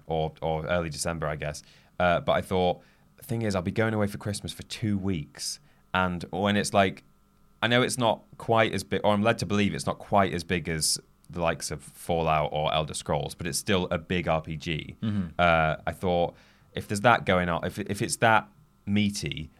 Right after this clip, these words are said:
Speaker 1: I don't wanna have a two-week break where I'm not playing any games, 'cause I didn't take my P S four with me to my
Speaker 2: Right.
Speaker 1: parents' place. So I've been waiting for January to play it.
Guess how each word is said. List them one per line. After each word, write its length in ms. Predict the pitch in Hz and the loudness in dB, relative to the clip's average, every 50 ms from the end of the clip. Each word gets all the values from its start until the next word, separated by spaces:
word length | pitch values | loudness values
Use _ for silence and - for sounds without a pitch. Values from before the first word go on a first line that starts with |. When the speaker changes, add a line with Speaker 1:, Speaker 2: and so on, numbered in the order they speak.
| _ _ - | _ _ 2
Speaker 1:
I 100 | 92 95 | 2 6
don't 200 | 95 101 98 82 | 6 4 4 4
wanna 160 | 90 92 92 | 2 0 0
have 160 | 87 92 90 | 2 2 0
a 40 | 80 78 | 0 0
two-week 560 | - - - 95 85 82 85 80 - - - | -6 -4 -2 -2 -2 0 -2 -2 -4 -4 0
break 360 | - 87 80 71 67 - - | 2 4 4 2 0 -4 -4
where 100 | 85 76 | -2 -2
I'm 100 | 78 80 | -2 -2
not 280 | 80 80 76 - - _ | -2 -2 -4 -4 -6 _
playing 260 | - - 80 78 78 78 | -6 -4 -4 -2 -2 -4
any 120 | 78 76 | -6 -4
games, 240 | - 82 78 73 73 | -4 -4 -4 -4 -6
'cause 100 | - - | -6 -6
I 60 | 90 | -2
didn't 180 | 92 131 139 - | 0 0 0 0
take 120 | 120 92 71 | 0 -2 -2
my 80 | 85 | -2
P 140 | 80 - 90 85 | -4 -4 -4 -4
S 100 | 78 - | -4 -2
four 180 | - 85 80 | -2 -2 -2
with 160 | 78 73 71 | -2 -4 -6
me 80 | - 69 | -8 -12
to 140 | 71 - - | -14 -10 -8
my 80 | 76 76 | -4 -2
Speaker 2:
Right. 380 | 87 80 78 - - - - | -2 -2 -4 -6 -12 -16 -12
Speaker 1:
parents' 300 | - - 80 76 73 69 | -4 -2 -2 -2 -2 -6
place. 300 | - - 71 71 73 - - - - - - - - - | -8 -10 -12 -10 -10 -12 -16 -16 -20 -20 -20 -20 -12 -8
So 360 | - - 92 90 87 87 87 - | -2 2 4 4 4 4 2 0
I've 100 | 80 78 | -2 0
been 140 | 95 92 | 0 2
waiting 360 | 95 98 104 104 67 73 73 - - _ | 4 4 4 2 0 -4 -8 -12 -12 _
for 80 | - 80 | -10 0
January 420 | 87 92 90 85 80 76 73 73 | 2 2 2 2 0 -4 -4 -6
to 100 | 71 - | -8 -10
play 260 | - - 90 82 78 71 | -8 -2 0 0 0 0
it. 140 | - - | -4 -8